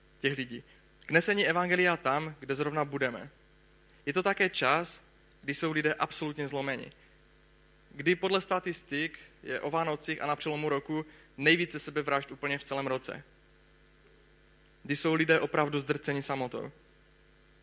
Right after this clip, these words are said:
Kdy i ti nejvíce sebevědomí lidé, když jsou sami, tak pláčou, protože jsou opravdu úplně zničeni. Já si pamatuju, kdy, když jsem byl na vojně a byly Vánoce,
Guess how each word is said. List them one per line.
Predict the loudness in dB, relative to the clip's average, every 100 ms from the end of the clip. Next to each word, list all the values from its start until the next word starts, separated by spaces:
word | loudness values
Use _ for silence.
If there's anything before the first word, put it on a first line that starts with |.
| _
Kdy | -2 0
i | 2
ti | 4
nejvíce | 6 6 4 0
sebevědomí | 2 2 2 2 2
lidé, | 4 4 2 0
když | -4 -4
jsou | -2
sami, | 0 2 2 0 -2 -8 -20 -20 _ -20 -20 -10 -2
tak | -2
pláčou, | 4 6 6 2 -4 -10 -20 -20 -20 -20
protože | -10 -6 -2
jsou | -2
opravdu | -2 2 2 2
úplně | -2 0 0
zničeni. | 0 -2 -2 -4 -12 -20 -20 -20 -20 -20 -20 -20 -20 -20 -20 -20 -20 -20 -20 -20 -20 -20 -20 -20 -20 -20 -8
Já | -2
si | 2
pamatuju, | 6 8 8 8
kdy, | 8
když | 6 2 4
jsem | 8
byl | 8
na | 8
vojně | 6 4 4 2 0 -6 -20 -6
a | -2 -2
byly | -2 0 4
Vánoce, | 6 6 4 2 2